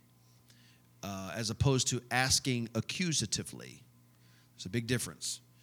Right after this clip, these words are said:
Um, but the Word of God is very clear about what He expects, uh, of His people, and what,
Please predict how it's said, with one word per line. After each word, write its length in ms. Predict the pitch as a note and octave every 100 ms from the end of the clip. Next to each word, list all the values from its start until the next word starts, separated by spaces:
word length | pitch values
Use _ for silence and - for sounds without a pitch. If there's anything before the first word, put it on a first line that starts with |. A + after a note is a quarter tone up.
| - - _ -
Um, 460 | G#2 G2+ F#2 E2 E2+ - _ _ _ - -
but 160 | D3 C#3+
the 80 |
Word 240 | C#3 D#3 E3+
of 140 | D3
God 340 | B2+ C3+ C#3+ B2
is 140 | A2+
very 240 | A2 C#3+
clear 540 | C3 - - D3 A#2 F#2 D#2+ - _ _ _ - _
about 400 | A2 G#2+ A#2 A2
what 220 | A#2 B2
He 180 | B2 C3+
expects, 760 | B2 - - C#3 A#2+ - - - -
uh, 180 | A2+ G#2+
of 160 | A#2+ -
His 200 | A#2+ -
people, 520 | - E3 D3 A2 G#2
and 120 | G#2+
what, 280 | B2 C#3